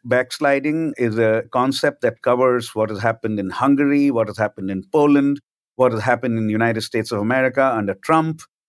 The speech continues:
And it might happen again if Trump returns to power i-, in two years. What has happened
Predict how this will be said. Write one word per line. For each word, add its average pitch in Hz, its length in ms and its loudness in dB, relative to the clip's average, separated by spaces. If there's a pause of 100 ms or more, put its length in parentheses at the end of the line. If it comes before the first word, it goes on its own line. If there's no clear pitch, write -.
(320)
And 120 500 2
it 117 160 -6
might 117 220 0
happen 120 300 -2
again 139 320 2
if 139 160 -2
Trump 123 240 -2
returns 123 380 -2
to - 100 -6
power 147 420 2 (160)
i-, 120 220 -4
in 113 160 -2
two 123 140 0
years. 135 420 0
What 120 220 0
has 117 120 -4
happened 120 560 0